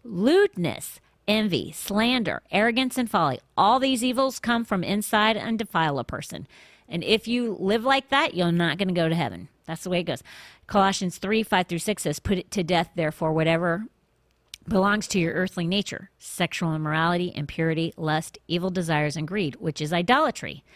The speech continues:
Idolatry, you can't have idol-, idolatry. "Because of these, the wrath of God is coming."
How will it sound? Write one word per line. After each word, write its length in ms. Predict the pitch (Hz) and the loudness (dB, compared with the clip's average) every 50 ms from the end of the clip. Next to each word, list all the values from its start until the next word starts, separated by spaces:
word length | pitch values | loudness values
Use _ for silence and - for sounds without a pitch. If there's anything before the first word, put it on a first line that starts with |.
| - _ - - | -20 _ -10 -8
Idolatry, 840 | 143 143 160 143 143 151 156 151 - - 165 160 165 175 202 - _ _ _ _ _ _ _ - | -6 -4 -2 -2 -2 -2 -4 -6 -6 -6 -2 -2 -2 -2 -4 -8 _ _ _ _ _ _ _ -12
you 100 | 151 147 | -10 -8
can't 280 | - - 156 147 170 | -6 -4 -4 -4 -2
have 180 | 185 208 247 220 | -2 -2 0 0
idol-, 320 | 160 123 107 113 - - - - | -2 -2 -4 -8 -10 -12 -16 -12
idolatry. 540 | - 175 147 139 127 107 - - - - 220 | -8 -6 -6 -4 -6 -6 -8 -12 -14 -12 -10
"Because 300 | 175 151 - 202 185 180 | -8 -4 -2 -2 -2 -2
of 100 | 185 151 | -2 -2
these, 220 | 160 160 185 185 | -2 -2 -2 -2
the 100 | - 156 | -4 -4
wrath 300 | 143 147 135 135 139 - | -2 -2 -2 -4 -4 -6
of 120 | 175 175 170 | -10 -8 -6
God 360 | 156 135 131 131 131 127 - | -4 -4 -2 -4 -4 -6 -6
is 160 | - 175 170 - | -8 -10 -10 -10
coming." 540 | - - - 285 311 190 92 - - 180 | -10 -6 -4 -2 -2 -2 -4 -4 -10 -18